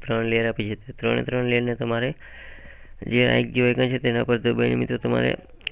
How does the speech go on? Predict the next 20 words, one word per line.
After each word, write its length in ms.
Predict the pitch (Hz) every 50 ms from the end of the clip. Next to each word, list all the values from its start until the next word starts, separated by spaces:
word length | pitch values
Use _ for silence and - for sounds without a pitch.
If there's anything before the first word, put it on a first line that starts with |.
| - -
ત્રણે 240 | - - 117 117 120
ત્રણને 380 | 113 - 117 120 120 123 123 120
રાઈટ 240 | 113 117 117 110 117
આઇકન 220 | 113 - 120 113
આપી 200 | 113 113 113 113
દેવાનું 260 | 113 120 123 127 131
રહેશે. 180 | 135 131 135 123
તમે 180 | 120 117 113
જોઈ 140 | 110 117 117
શકો 240 | 117 - - - 123
છો, 120 | 120 127
એના 160 | 120 117 117 110
ત્રણે 200 | 117 117 117 113
ત્રણ 200 | 117 117 117 110
રાઈટ 220 | 113 113 110 -
આઇકન 200 | 120 117 117 117
આપ્યા 200 | 117 117 123 120
પછી 300 | 117 120 117 - 120 113
જે 100 | 117 113
ચોરસ 380 | - - 123 113 113 113 113